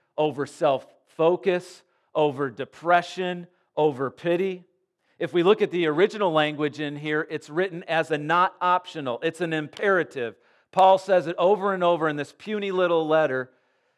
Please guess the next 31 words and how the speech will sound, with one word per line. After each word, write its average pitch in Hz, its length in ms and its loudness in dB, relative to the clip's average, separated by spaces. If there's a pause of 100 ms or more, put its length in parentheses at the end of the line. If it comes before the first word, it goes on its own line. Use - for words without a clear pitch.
(340)
to 185 100 -2
rejoice. 170 520 2
He 160 80 -6
says 190 260 2
it 185 120 -6
sixteen 220 540 -6
times. 190 400 -2
There's 165 120 -4
only 202 240 0
four 202 240 2
chapters. 185 540 -4
He 165 100 -6
says 185 280 0
it 185 100 -2
over 190 300 0
and 180 100 -2
over 165 300 -2
again. 123 340 -8
Why? 175 340 0 (300)
I 170 160 4
gotta 160 300 4
believe 147 340 -6
that 139 140 -4
he 175 180 -10
saw 160 300 0
it 147 40 2
as 131 160 -2
a 131 60 -8
key 151 280 -6
to 131 100 -6
persevere, 127 720 -10